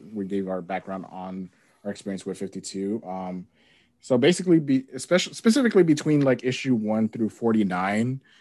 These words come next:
um, this story is basically has, there's a lot of subplots going on. There's a lot of characters involved. But for the most part, I would say it's about six different major storylines that take place. One of them is the Question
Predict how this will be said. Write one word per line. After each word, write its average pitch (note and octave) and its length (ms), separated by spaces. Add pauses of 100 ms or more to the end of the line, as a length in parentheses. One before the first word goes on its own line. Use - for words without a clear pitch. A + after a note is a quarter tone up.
(240)
um, G2+ 420
this A2 260
story G#2+ 300
is F#2+ 140
basically G2+ 460
has, G#2 680 (460)
there's D#3 260
a D3+ 40
lot B2+ 280
of A#2 40
subplots A#2 480
going A2+ 280
on. G#2+ 360
There's G2+ 200
a - 20
lot G2+ 180
of G2 60
characters G#2 480
involved. G2 720 (280)
But B2+ 100
for C3+ 160
the B2+ 60
most B2+ 380
part, A#2 160
I G#2+ 80
would A2 160
say G#2+ 280
it's G#2 180
about G2 240
six - 280
different G#2+ 420
major G2+ 300
storylines G#2+ 840 (420)
that A#2 200
take B2+ 240
place. B2+ 420
One A2+ 260
of A2+ 80
them A2+ 180
is G#2+ 180
the G2+ 80
Question B2 600